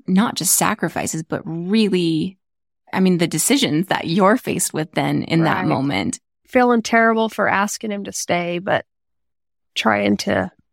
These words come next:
Speaker 2: yeah, not knowing what you should do. Yeah, I mean, hindsight's twenty twenty. Yes, I'm glad he never gave up.
Speaker 1: Right.
Speaker 2: But it's definitely not easy.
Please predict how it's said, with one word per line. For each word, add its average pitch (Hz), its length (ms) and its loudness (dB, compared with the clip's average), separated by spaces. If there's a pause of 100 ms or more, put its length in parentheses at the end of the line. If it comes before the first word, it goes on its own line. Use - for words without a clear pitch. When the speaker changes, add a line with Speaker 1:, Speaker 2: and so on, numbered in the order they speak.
(360)
Speaker 2:
yeah, 226 200 4
not 196 260 2
knowing 208 300 6
what 202 680 0
you 208 140 -2
should - 280 -4
do. - 200 -8
Yeah, 247 140 4
I 262 40 2
mean, 269 160 2
hindsight's 254 600 0
twenty 214 300 2
twenty. 196 360 2
Yes, 190 360 2
I'm 196 140 2
glad 190 260 4
he 190 80 2
never 196 260 2
gave 185 300 -2
up. 208 320 0 (600)
Speaker 1:
Right. 233 400 0 (180)
Speaker 2:
But 185 300 0 (920)
it's - 260 -2
definitely 214 480 -2
not 190 420 0
easy. 196 480 2